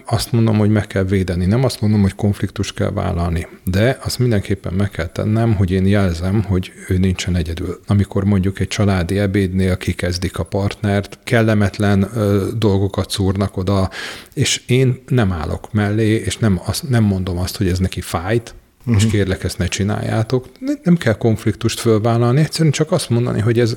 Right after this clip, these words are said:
Speaker 1: ez,
Speaker 2: Hát
Speaker 1: ez
Speaker 2: azt gondolom,
Speaker 1: nem
Speaker 2: hogy
Speaker 1: megy.
Speaker 2: ez önmagában egy konfliktusnak a felvállalása bizonyos, bizonyos szinten, hogyha azt mondom, hogy ezt így nem, ez így nem oké.
Speaker 1: Ez valószínűleg egy konfliktus, de amikor én azt mondom, hogy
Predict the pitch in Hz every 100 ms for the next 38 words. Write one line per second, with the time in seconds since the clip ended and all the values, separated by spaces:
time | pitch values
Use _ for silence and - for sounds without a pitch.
0 | - 123 - - 156 151 151 139 160 139
1 | 139 147 147 123 113 120 113 117 120 123
2 | 123 - 120 117 117 120 - 113 110 120
3 | 113 127 127 127 110 113 - 127 139 143
4 | 139 117 123 - 127 131 - - - -
5 | - 147 117 - 120 123 110 117 120 -
6 | 120 110 - - 123 107 113 113 117 123
7 | - - 110 113 104 104 104 - 110 -
8 | - 98 98 92 107 123 - 107 104 -
9 | 143 - 87 - 104 - 92 92 101 -
10 | 92 110 - 131 113 87 95